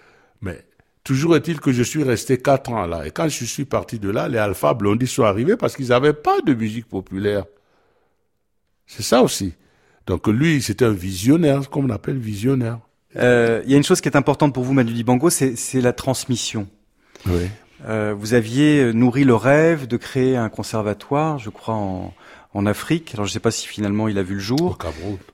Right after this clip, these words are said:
Speaker 2: Au Cameroun. Euh, est-ce que
Speaker 1: C'est pas encore fait, mais il y a des bons musiciens, il y a des individualités très fortes. Les Richard Bonin, les Étienne Mbappé, il y a, et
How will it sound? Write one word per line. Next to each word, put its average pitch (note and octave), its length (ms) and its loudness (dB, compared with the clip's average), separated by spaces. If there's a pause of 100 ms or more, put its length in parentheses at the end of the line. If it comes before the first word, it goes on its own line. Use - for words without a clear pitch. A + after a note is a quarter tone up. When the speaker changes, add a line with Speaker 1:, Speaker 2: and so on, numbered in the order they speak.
(240)
Speaker 2:
Au G#2+ 80 -6
Cameroun. B2+ 580 -2 (640)
Euh, G2+ 920 -6 (240)
est-ce - 240 -6
que B2+ 380 0
Speaker 1:
C'est B2+ 200 2
pas B3+ 140 2
encore A#2+ 300 2
fait, G3 340 2
mais C#3+ 260 2
il D3+ 40 4
y C#3 40 4
a B2 80 4
des G#2 100 2
bons B2 200 4
musiciens, G2 440 -2
il E3+ 40 4
y D#3 40 4
a B2 60 6
des A2 220 2
individualités A2 1080 0 (320)
très A2 200 2
fortes. G#2 360 0
Les E2 100 -10
Richard G2+ 360 -4
Bonin, F#2+ 320 -6
les G2 160 -4
Étienne G2+ 360 -6
Mbappé, F#2+ 340 -4
il F#2+ 60 -2
y F#2 40 -4
a, E2+ 140 -8
et E2+ 160 -8